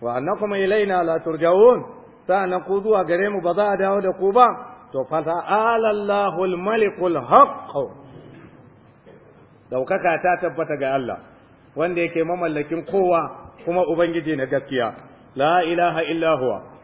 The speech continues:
Babu abin bauta da gaskiya sai Allah, Rabbul Arshil Karim, Ubangijin al'arki mai karimci. To, wa huwa yawmul qiyama, wannan ya tabbatar mana da ranar takin alkiyama, cewa za a tayar da mutane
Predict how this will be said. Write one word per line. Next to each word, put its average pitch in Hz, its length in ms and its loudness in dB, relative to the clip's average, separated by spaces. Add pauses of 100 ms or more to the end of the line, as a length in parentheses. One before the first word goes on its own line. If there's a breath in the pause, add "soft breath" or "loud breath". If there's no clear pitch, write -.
(120)
Babu 185 300 4
abin 170 220 -2
bauta 180 320 0
da 170 100 -2
gaskiya 165 400 -2
sai 165 120 -4
Allah, 170 720 0 (100)
Rabbul 180 440 0
Arshil 180 500 -4
Karim, 165 500 0 (320)
Ubangijin 180 580 -2 (120)
al'arki 175 880 -4
mai 170 200 -2 (120)
karimci. 226 500 0 (1800)
To, 107 80 -12
wa 113 120 -2
huwa 165 200 2
yawmul 165 300 2
qiyama, 156 580 0 (440)
wannan 170 320 -2
ya 165 200 -4
tabbatar 170 420 -4
mana 170 180 -4
da 147 160 -4
ranar 156 280 -4
takin 156 300 -6
alkiyama, 127 560 -2 (420)
cewa 160 640 0 (180)
za 170 180 2
a 160 80 -4
tayar 165 360 -2
da 160 80 -2
mutane 156 420 -2